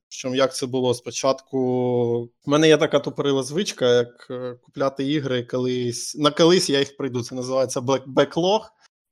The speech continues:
Що ти купив гру, ну, може, колись її пограю, хай буде, це хороша гра і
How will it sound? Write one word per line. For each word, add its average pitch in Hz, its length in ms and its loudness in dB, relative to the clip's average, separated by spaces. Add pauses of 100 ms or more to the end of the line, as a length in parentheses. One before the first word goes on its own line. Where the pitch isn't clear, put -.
(200)
Що 135 120 -10
ти 143 120 0
купив 143 400 0
гру, 190 460 0 (340)
ну, 294 120 0
може, 208 300 4
колись 151 380 4
її 139 100 0
пограю, 120 460 0
хай 139 180 0
буде, 123 360 -8
це - 140 -10
хороша 123 400 -6
гра 214 380 2
і 139 400 -8